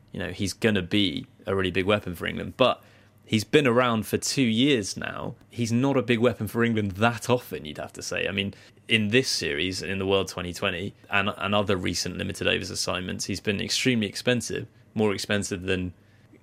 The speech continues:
uh, petrol at the moment. Am I right? He bowled the final over of the innings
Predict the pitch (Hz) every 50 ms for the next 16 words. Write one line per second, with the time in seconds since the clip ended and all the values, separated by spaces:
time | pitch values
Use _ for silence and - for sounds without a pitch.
0 | _ - 101 98 95 92 92 90 87 - _ _ - _ _ _ _ _ - -
1 | 110 113 117 - - - 98 90 87 85 - _ - _ _ _ _ _ - -
2 | 95 87 98 98 95 95 98 98 95 95 - - - 98 98 98 104 113 120 -
3 | - - - - _ _ _ - - _ _ _ _ - - - - - - -
4 | - - - - - 110 110 131 127 120 123 - - - 156 151 135 127 127 143
5 | 143 127 101 101 87 90 90 87 90 90 90 87 - - -